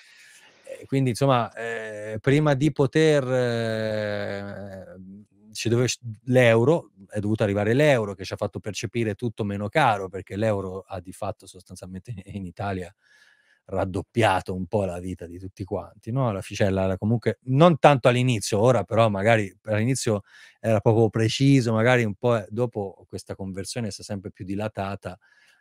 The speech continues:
eh, aggiornando sempre in eccesso. E quindi intorno al duemilacinque sei ho cominciato a prendere informazioni definitivamente su quello che poteva andare, perché io, tra l'altro, avevo fatto tanti viaggi in Europa, avevo vissuto un po' in Inghilterra, però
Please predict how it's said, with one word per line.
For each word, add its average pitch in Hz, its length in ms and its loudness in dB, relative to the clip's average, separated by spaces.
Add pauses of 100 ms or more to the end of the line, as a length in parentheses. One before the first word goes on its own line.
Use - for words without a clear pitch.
eh, 92 640 -12
aggiornando 104 640 0
sempre 104 320 -4
in 135 60 0
eccesso. 107 640 -4 (840)
E - 60 -10
quindi 120 960 6
intorno 165 320 4
al 123 100 4
duemilacinque 135 920 0
sei 139 340 0
ho 104 100 0
cominciato 101 680 -4
a 92 380 -2 (540)
prendere 123 320 -2
informazioni 107 680 -2
definitivamente 117 760 -2
su - 100 -6
quello 104 140 0
che 98 80 -4
poteva 95 280 -6
andare, 98 240 -4
perché 147 280 -2
io, 165 240 4
tra 143 160 0
l'altro, 104 600 -2 (480)
avevo 135 200 4
fatto 160 280 2
tanti 120 280 -2
viaggi 110 280 2
in 113 80 0
Europa, 107 440 0
avevo 98 180 -4
vissuto 107 300 -6
un 98 100 -6
po' 113 140 0
in 107 60 -2
Inghilterra, 101 560 -2
però 151 340 2